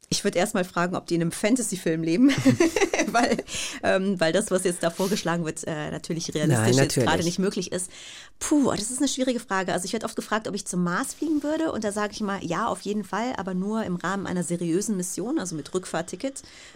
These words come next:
Speaker 1: Ähm, das ist mir ganz, ganz wichtig. So eine Kamikaze-Mission am Ende,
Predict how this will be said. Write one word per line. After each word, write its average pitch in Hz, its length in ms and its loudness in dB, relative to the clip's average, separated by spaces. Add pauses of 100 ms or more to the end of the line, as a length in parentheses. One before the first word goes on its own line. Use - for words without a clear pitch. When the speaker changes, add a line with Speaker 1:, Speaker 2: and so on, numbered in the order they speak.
Speaker 1:
Ähm, 170 260 -2
das 175 100 -6
ist 175 140 -6
mir 175 80 0
ganz, 185 240 -4
ganz 180 240 -4
wichtig. 247 340 -6 (360)
So - 120 -4
eine 185 340 0 (120)
Kamikaze-Mission 269 1300 -2
am 254 160 -2
Ende, 285 380 0